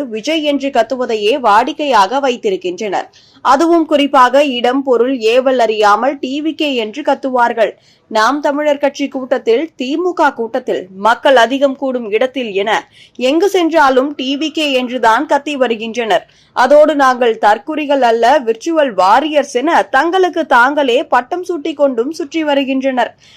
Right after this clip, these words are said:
மேலும் இன்று வரை தாவேகாவினருக்கு அவர்களின் கொள்கைகள் என்னவென்றே தெரியாது. பல விவாத நிகழ்ச்சிகளிலும் தாவேகா சார்பில் பங்கேற்கும் நபர்கள்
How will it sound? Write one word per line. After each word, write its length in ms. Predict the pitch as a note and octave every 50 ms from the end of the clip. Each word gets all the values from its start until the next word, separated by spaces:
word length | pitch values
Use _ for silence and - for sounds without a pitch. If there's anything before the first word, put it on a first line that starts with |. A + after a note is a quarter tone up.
| _ _ -
மேலும் 400 | B3 C4+ C#4+ D4 D4 D4 C#4 B3 G#3+
இன்று 320 | A3+ A#3 C4 C#4 C4+ E4 D4+
வரை 260 | C4 C#4 C4 A#3 A#3+ D4 D#4
தாவேகாவினருக்கு 1040 | - C#4 A#3 A#3 C4+ D4 F4+ F#4 F#4 F4+ F4 D#4+ D#4+ D#4 D#4 D4 D4 C#4+ C#4+ C#4+ D4+ E4
அவர்களின் 520 | D4+ C#4 C4 C#4 C4 C4 C4 C4 B3+ B3 G#3+
கொள்கைகள் 560 | - A#3+ A#3 C4 C4 D#4+ D#4+ D#4 D4+ C#4+ B3+ G#3+
என்னவென்றே 600 | F#3+ E3 F#3+ A#3+ C4+ C#4 C4 A#3+ A3 - G#3 G3+ A#3
தெரியாது. 560 | A#3 C#4+ A#3+ A3 A3+ A3 A3 G#3+ A3 G#3 A3 - - _ _ _ _ _ _
பல 240 | D#4+ D4+ F4 F#4 F4
விவாத 440 | D#4+ D4+ C4+ D4 D4 D4 C#4+ C#4+ C4+
நிகழ்ச்சிகளிலும் 840 | B3+ B3 A3+ B3+ B3+ B3 - C#4 A#3+ A#3+ A#3 G#3+ G#3+ A3 A#3 D4 D#4+
தாவேகா 480 | F4 C#4+ C4 C4+ C4+ C#4+ C#4+ C#4+ C#4 C4
சார்பில் 560 | - - C4 A#3 A3+ A3 G3 G#3+ C4 D4 -
பங்கேற்கும் 560 | - A#3 A#3 A#3+ A#3+ C#4 C#4+ C#4 - D#4 C4 A3
நபர்கள் 400 | F4+ - A#3+ C4+ C4+ D#4 B3